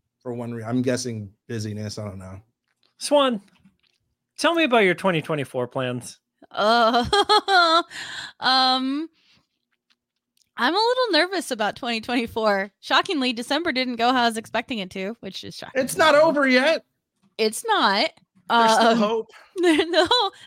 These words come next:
Speaker 3: <laughs>
Speaker 2: Swan, have you considered taking the rest of December off
Speaker 3: <laughs>
Speaker 2: just out of frustration?
Speaker 3: Uh, you
Speaker 2: Because
Speaker 3: know,
Speaker 2: that's
Speaker 3: I
Speaker 2: what I'm
Speaker 3: have.
Speaker 2: doing.
Speaker 3: <laughs> I have thought about that. It's very tempting.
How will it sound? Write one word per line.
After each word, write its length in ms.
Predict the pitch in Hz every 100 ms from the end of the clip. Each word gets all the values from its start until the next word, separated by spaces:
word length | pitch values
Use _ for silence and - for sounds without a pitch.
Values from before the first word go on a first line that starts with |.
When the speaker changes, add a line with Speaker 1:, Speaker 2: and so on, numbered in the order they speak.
| -
Speaker 3:
<laughs> 480 | - - 622 - 622
Speaker 2:
Swan, 220 | 202 202
have 140 | 180
you 100 | 165
considered 440 | 170 202 208 220 190
taking 280 | 196 202 196
the 80 | 165
rest 280 | 165 165
of 80 | 170
December 500 | 156 151 170 156 143
off 320 | 143 139 117 - - - 466
Speaker 3:
<laughs> 280 | - - -
Speaker 2:
just 260 | 170 160
out 240 | 170 170 165
of 120 | 151
frustration? 800 | - 151 - 156 135 - 135 139 _ _ _
Speaker 3:
Uh, 40 | -
you 60 | 160
Speaker 2:
Because 140 | 311
Speaker 3:
know, 60 | 339
Speaker 2:
that's 120 | 170
Speaker 3:
I 40 | 262
Speaker 2:
what 40 | 180
I'm 100 | 220
Speaker 3:
have. 120 | 214 160
Speaker 2:
doing. 260 | 131 131 147
Speaker 3:
<laughs> 80 | - 466 -
I 260 | - 330 -
have 300 | 359 262 220
thought 240 | 254 233 240
about 300 | 285 - -
that. 280 | 254 214 -
It's 180 | 262 -
very 240 | 285 269
tempting. 500 | - 180 185 87 180